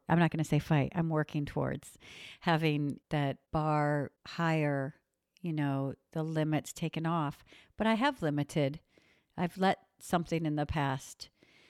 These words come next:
create those, those limits. And whether or not they're there, it's not my, I don't need to, what, what's my focus gonna be, right? What's my focus gonna be?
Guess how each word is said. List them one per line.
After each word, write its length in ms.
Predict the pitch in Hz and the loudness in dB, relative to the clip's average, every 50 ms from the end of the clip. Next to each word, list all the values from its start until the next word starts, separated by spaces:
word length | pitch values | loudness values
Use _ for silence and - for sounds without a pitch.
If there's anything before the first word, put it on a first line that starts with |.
| _ _ _ _ | _ _ _ _
create 360 | - - - 185 170 156 - - | -10 -2 0 2 2 2 0 0
those, 380 | 156 147 143 143 - - - - _ _ _ | -2 -2 -2 -4 -6 -12 -18 -20 _ _ _
those 300 | - 165 165 151 147 - | -6 -2 -2 -2 -2 -2
limits. 460 | 160 147 143 143 135 - - - - - | -2 -2 -2 -2 -4 -6 -8 -14 -12 -6
And 160 | - 190 180 - | -4 -4 -4 0
whether 280 | - 208 208 202 214 | 2 2 2 4 2
or 40 | 202 | 2
not 240 | 202 202 196 190 - | 2 2 0 0 0
they're 140 | - 190 180 | -2 -2 -2
there, 300 | 175 190 190 185 170 160 | 0 0 2 2 0 -2
it's 180 | - - - | -4 -6 -4
not 200 | - 175 165 - | -2 -2 0 0
my, 380 | 170 180 175 165 165 165 165 160 - _ _ _ _ _ _ - | 0 0 2 2 2 2 0 -2 -6 _ _ _ _ _ _ 0
I 120 | - 175 | 2 4
don't 160 | 185 185 156 170 | 4 4 4 2
need 180 | 185 180 156 | 0 0 0
to, 60 | - | 0
what, 200 | 120 180 190 208 208 - - | 2 6 6 6 6 4 4
what's 240 | 190 208 208 - - | 6 6 6 6 4
my 100 | 208 185 | 2 4
focus 460 | - 247 277 311 - 190 156 - - | 6 6 6 6 6 2 2 2 0
gonna 260 | - 165 156 151 143 | 0 2 4 4 4
be, 300 | 156 160 147 131 135 156 - | 4 4 2 2 0 -2 0
right? 240 | 165 165 190 233 - | 2 4 4 4 4
What's 180 | - 202 - - | 2 0 0 -2
my 100 | 220 220 | -4 -2
focus 380 | - 214 214 - - 202 - | -2 -2 -2 -2 -4 -8 -8
gonna 260 | - 208 196 202 196 | -6 -6 -4 -4 -4
be? 400 | 185 - 240 247 202 147 151 156 | -2 -2 -2 0 -2 -4 -6 -10